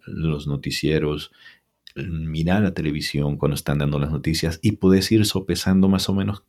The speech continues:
qué días son los que están más ausentes de noticias grandes, de noticias buenas. A veces los periódicos, por ejemplo, llenan, mm, con lo menos importante, lo que se va quedando para,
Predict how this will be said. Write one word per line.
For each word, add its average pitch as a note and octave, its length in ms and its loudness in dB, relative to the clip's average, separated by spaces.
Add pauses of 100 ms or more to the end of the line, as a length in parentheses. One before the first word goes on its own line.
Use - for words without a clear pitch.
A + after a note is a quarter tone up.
qué A2 160 6
días A2 280 4
son G#2 260 2
los G2+ 140 -4
que - 100 -4
están F2+ 520 0
más F2 500 0 (320)
ausentes E2 880 0
de D#2+ 320 -4
noticias D#2 800 0
grandes, D2+ 680 -4
de C2+ 100 -6
noticias C#2 640 -8
buenas. C#2+ 720 -4 (140)
A F#2 160 2
veces F#2 640 2 (240)
los F#2 340 6
periódicos, E2+ 640 2
por E2 160 -4
ejemplo, E2+ 720 -4
llenan, F#2 800 0
mm, F2+ 800 -8 (100)
con D#2+ 160 2
lo D2+ 80 2
menos E2 320 0
importante, F2+ 880 2
lo D#2+ 140 -2
que - 100 -8
se - 120 -6
va D#2+ 120 -6
quedando E2 400 0
para, C#2+ 680 -4